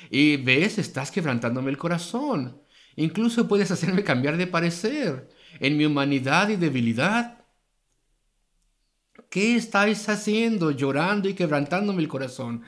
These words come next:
afligiéndome?". Pablo estaba solo en esto, ¿saben ustedes? Qué gigante era él por la gracia de Dios.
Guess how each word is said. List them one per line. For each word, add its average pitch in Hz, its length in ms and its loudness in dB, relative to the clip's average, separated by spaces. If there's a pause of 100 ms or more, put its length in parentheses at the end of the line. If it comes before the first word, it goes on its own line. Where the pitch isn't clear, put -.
(140)
afligiéndome?". 175 1000 -2 (500)
Pablo 156 340 0
estaba 123 300 -2
solo 113 280 -4
en 113 80 -2
esto, 139 280 -6
¿saben 113 320 -6
ustedes? 131 560 -6 (320)
Qué 139 160 2
gigante 127 640 -2
era 113 220 -2
él 110 540 -2 (280)
por 110 160 -4
la 117 100 0
gracia 113 380 -4
de 110 140 -4
Dios. 117 560 -8